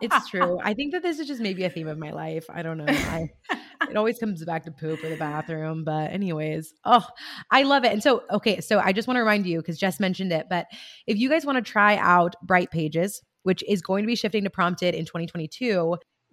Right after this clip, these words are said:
Speaker 1: use the code climb and you will get to try it for one month free. So if you wanna explore journaling, if you wanna explore journaling with a cause, with a path, with the direction,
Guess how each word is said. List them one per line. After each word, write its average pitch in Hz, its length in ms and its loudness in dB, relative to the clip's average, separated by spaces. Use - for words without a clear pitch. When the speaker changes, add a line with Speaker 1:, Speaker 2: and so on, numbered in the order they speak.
Speaker 1:
use 254 400 2
the 262 100 -4
code 196 460 0
climb 180 600 0
and 185 160 -2
you 190 160 -4
will 220 140 -2
get 196 180 -4
to - 80 -10
try 170 260 0
it 165 200 0
for 180 100 -4
one 165 460 -2
month 156 400 -6
free. - 480 -12
So 196 460 2
if 156 160 -4
you 175 240 -4
wanna 233 300 0
explore 233 340 -4
journaling, 208 500 -4
if - 120 -10
you 180 100 -6
wanna 185 240 -2
explore 180 420 -2
journaling 175 600 -4
with 175 220 -8
a 160 40 -14
cause, 185 440 -4
with 180 120 -8
a 160 40 -10
path, 185 340 -6
with 156 80 -20
the 165 80 -14
direction, 165 680 -6